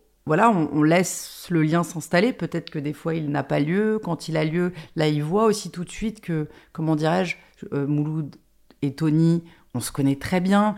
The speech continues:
il y a une confiance. Je pense, pour certains, euh, bah, ils avaient vu que j'avais fait Cas Contraire,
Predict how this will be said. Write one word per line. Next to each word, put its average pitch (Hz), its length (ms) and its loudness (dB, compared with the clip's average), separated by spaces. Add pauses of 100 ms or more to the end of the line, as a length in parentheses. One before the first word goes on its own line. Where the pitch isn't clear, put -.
(180)
il 165 60 -2
y 147 40 4
a - 20 6
une 143 140 4
confiance. 208 680 0 (220)
Je - 100 -20
pense, 156 300 -4
pour - 180 -10
certains, 185 680 0
euh, 147 60 2 (260)
bah, 147 80 -2
ils 139 160 0
avaient 143 220 2
vu 180 440 -2
que 170 120 -2
j'avais 151 260 0
fait 151 320 -2
Cas 151 140 -2
Contraire, 190 680 4